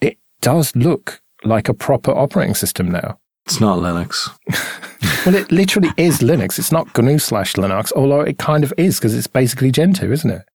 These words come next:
Speaker 2: It does nothing to help Linux. That's what I mean by that.
Speaker 1: Does it not, though? Like, my scanner, for example, doesn't work with this. Now, you're supposed to be able to scan.
Speaker 2: <laughs> Oh, so that's why you think it's Linux. Okay,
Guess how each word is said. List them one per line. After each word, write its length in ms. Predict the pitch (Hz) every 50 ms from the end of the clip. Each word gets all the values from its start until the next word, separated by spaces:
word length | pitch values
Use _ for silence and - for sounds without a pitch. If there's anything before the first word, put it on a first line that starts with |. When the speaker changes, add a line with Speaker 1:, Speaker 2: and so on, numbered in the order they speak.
| _ _ _ _ _
Speaker 2:
It 200 | 170 165 165 -
does 220 | 180 180 160 131
nothing 360 | 147 147 160 147 - 151 135 117
to 100 | 113 98
help 260 | 87 104 101 - -
Linux. 500 | - 82 69 - - - - - - - _ _ _ _ _ _ _ _ -
That's 200 | 143 139 - -
what 100 | 113 95
I 60 | 87
mean 240 | 82 85 85 85 80
by 120 | 73 71
that. 200 | 69 71 - - - - - _ _ _ _ _ _ _ _ _ _
Speaker 1:
Does 180 | - 147 143
it 80 | 208 208
not, 180 | 185 196 208 190
though? 280 | 185 190 202 226 214 - -
Like, 300 | 190 170 180 180 - 185
my 180 | 170 196 196
scanner, 400 | 180 - - - 160 127 107 95
for 160 | - - 104 101
example, 480 | 95 - 104 95 95 - 110 104 92 92 - -
doesn't 320 | 113 113 107 104 110 -
work 220 | 113 104 98 -
with 140 | - 95 -
this. 340 | - 87 90 - - - - _ _ _ _ _ _ _ _ _ _ _ _ _
Now, 460 | 123 131 160 170 170 170 170 - _ _ _ _ _ _ _ _ _ _ _
you're 180 | - 113 120 107
supposed 400 | - 110 - - 131 147 135 -
to 60 | 131
be 80 | 123 127
able 140 | 127 117 104
to 120 | - 113
scan. 440 | - - 131 123 95 95 104 123 120 - _ -
Speaker 2:
<laughs> 140 | 131 -
Oh, 100 | 156 165
so 160 | 131 - 135 135
that's 260 | 131 151 151 - -
why 120 | 139 135
you 100 | 131 143
think 240 | 123 127 127 127 135
it's 160 | 135 104 127
Linux. 480 | 135 170 185 151 110 87 - - - - - - - - 135 131 123
Okay, 420 | 131 - 156 143 139 - - 147